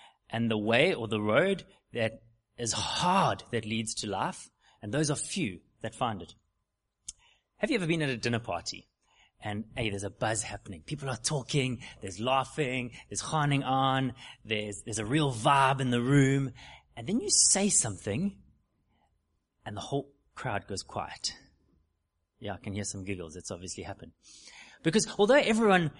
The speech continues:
was, there was a vibe and there was buzz and there was talking and there was carrying on, although they weren't actively listening to what you said, what you said was so controversial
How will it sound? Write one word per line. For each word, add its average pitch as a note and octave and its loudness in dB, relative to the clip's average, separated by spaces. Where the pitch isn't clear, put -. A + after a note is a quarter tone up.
was, C#3+ 2
there C3+ 2
was C3+ 6
a A#2+ 4
vibe E3 4
and B2+ 0
there A2+ -6
was A2+ -6
buzz G#3 6
and B2 0
there G2+ -4
was - -4
talking A#3 4
and B2 -2
there B2 -6
was - 0
carrying A3 4
on, G#3+ 2
although A#3 2
they D#4 4
weren't G#3+ 4
actively G3+ 2
listening G#3 8
to F3+ 2
what F3+ 0
you E3+ 0
said, G3+ 6
what A#3 -2
you B3 0
said F3+ 4
was C3 0
so B3 4
controversial D3 4